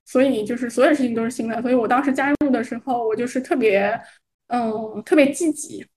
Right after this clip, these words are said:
就是所有的项目我都说：“可以，可以，我，我可以看一看，我可以参加。” <laughs> 就是我，我老板有的时候会说：“那你这个事情你要不要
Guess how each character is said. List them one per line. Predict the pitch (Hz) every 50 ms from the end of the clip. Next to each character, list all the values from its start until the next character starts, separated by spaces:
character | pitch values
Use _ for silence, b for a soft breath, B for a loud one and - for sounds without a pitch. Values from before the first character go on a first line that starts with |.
| _ _
就 | _ -
是 | 262 269 254
所 | - - 269 349
有 | 339
的 | 247 233
项 | - 294 262 240
目 | 226 226 226
我 | 139
都 | - 220
说 | 233 - 254 247 254
：“可 | 254 - 254 - 320
以， | 285
可 | 294 - 262 233
以， | 233 220
我， | 220 214 196 - 214
我 | 220
可 | 220 277
以 | 294 269 277
看 | 294 - 277 254
一 | 208
看， | 196 - 202
我 | 208 208
可 | 240
以 | 262 -
参 | - 254 233 233
加。” | 226 247 233 226 - - _ _ _ _
<laughs> | - - - - - _ - - _ _
就 | - 254
是 | - - 240 220
我， | 220 220 185
我 | 202 226
老 | 226 240 285
板 | 294 254 240
有 | 214
的 | 214
时 | 240 -
候 | 240 247
会 | 254 247
说 | 247 - 254 247
：“那 | 254 254
你 | 226 220
这 | -
个 | 247
事 | 247 - 262
情 | 254 277 -
你 | -
要 | 214 214 226
不 | 233
要 | 226